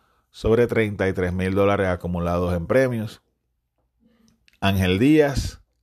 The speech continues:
la trabajó el pasado doce de febrero. Previo a eso la había trabajado el, desde el quince de enero. Él la viene trabajando. En esa ocasión fueron ochocientos metros en cincuenta, completando mil metros en uno tres dos,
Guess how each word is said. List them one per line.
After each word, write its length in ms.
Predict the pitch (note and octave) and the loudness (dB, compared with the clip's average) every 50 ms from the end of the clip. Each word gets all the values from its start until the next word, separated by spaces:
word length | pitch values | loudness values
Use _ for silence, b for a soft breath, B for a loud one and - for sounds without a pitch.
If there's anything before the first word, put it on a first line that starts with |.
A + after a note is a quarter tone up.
| _ _ _ _ _ _ _ _ _ _ | _ _ _ _ _ _ _ _ _ _
la 220 | - E2+ F2 E2+ | -6 -4 -4 -4
trabajó 500 | - E2 E2 E2 E2 F2+ E2 D#2 F2 F#2 | -4 -4 -2 0 0 0 0 0 2 2
el 120 | G#2 G#2+ - | 0 0 0
pasado 600 | - G2 F#2+ - - G2 G2 G2+ G2 F#2 - - - | -2 -2 -2 0 0 2 2 2 2 0 -2 -4 -12
doce 760 | F2 F2 E2+ F2 G2 G2+ G2+ G2 - - G#2 F#2+ - - - _ - | -16 -14 -6 0 2 2 2 2 0 0 0 0 0 -2 -6 _ -20
de 180 | - F#2 F#2+ F#2 | -8 -4 -4 -4
febrero. 640 | - - F2+ F2 F2 - B2 C#3 C3+ C3 B2+ B2+ b b b b b b b b b b b b b b _ | -2 -2 -2 0 2 4 4 4 4 2 0 -2 b b b b b b b b b b b b b b _
Previo 340 | - G#2 C3 D#3+ C#3+ G2 E2 | 0 2 2 4 4 2 0
a 100 | D#2 E2 | 0 0
eso 280 | G2+ A2 - F2+ E2+ | 0 0 0 0 0
la 80 | D#2+ C#2+ | -2 -4
había 240 | D2 D2+ D#2 E2 E2+ | -4 -4 -4 -4 -2
trabajado 720 | G#2+ G#2 G2+ F#2 D#2+ D#2 E2+ E2+ F#2+ F#2+ F2 D#2+ - - _ _ _ _ _ _ _ _ _ | 0 0 2 2 0 2 2 2 2 2 0 -2 -6 -10 _ _ _ _ _ _ _ _ _
el, 280 | D2 D2+ D#2+ D#2 - | -12 -10 -10 -12 -10
desde 220 | D#2 E2+ E2 D#2+ E2 | -6 -6 -4 -2 -2
el 160 | E2 D#2+ - | -4 -6 -6
quince 420 | _ - - D3+ D3 - - - | _ -6 -4 -4 -2 0 2 2
de 160 | G2 F#2 F2 F2 | 2 2 0 0
enero. 380 | F2+ G2+ G2+ G2 E2+ D#2+ - _ _ _ _ _ _ _ _ _ _ _ _ _ _ _ _ _ _ | 0 0 0 -2 -2 -4 -8 _ _ _ _ _ _ _ _ _ _ _ _ _ _ _ _ _ _
Él 140 | - G2+ G2 | -4 0 2
la 80 | G2 G2 | 2 4
viene 200 | F#2+ F#2+ F#2+ F#2 | 2 2 0 -2
trabajando. 680 | F2 F#2+ G2 G2 F#2+ F#2 F2 E2+ E2 E2 E2 A2+ A#2 _ _ _ | -2 0 0 2 2 0 0 -2 -4 -6 -8 -10 -12 _ _ _
En 140 | - D#2+ | -12 -6
esa 160 | D#2+ E2 D#2+ - | 0 0 0 2
ocasión 320 | - F2+ E2+ - F2+ E2+ | 0 -2 -2 -2 -4 -4
fueron 220 | - F#2 F2 F2 | -2 -4 -4 -2
ochocientos 420 | F2 E2 - D#2+ - F#2+ F2 F2+ F2 | -4 -4 -4 -4 -6 -4 -4 -2 -2
metros 260 | F2 F2 F2 E2+ F2 | -2 -2 0 0 0
en 80 | F2 E2+ | 0 0
cincuenta, 600 | - - F2+ F2+ - B2 C3+ C#3 C3 B2 A2+ F#2+ | -2 -4 -4 0 0 0 0 2 0 -2 -2 -2
completando 400 | F2+ E2+ E2 D#2+ E2+ E2+ F2+ F2+ | -2 -2 -2 0 0 -2 0 -2
mil 120 | F2+ F2+ | -2 -2
metros 280 | F2+ F#2 E2+ E2 E2+ E2+ | -2 -2 -2 -2 -4 -4
en 80 | E2 | -2
uno 160 | E2+ E2 D#2+ | -4 -4 -4
tres 240 | D#2 D#2+ E2 E2 - | -4 -4 -6 -2 2
dos, 440 | - C#3 D3 D3+ - - - - - | 4 4 4 4 0 -4 -8 -8 -12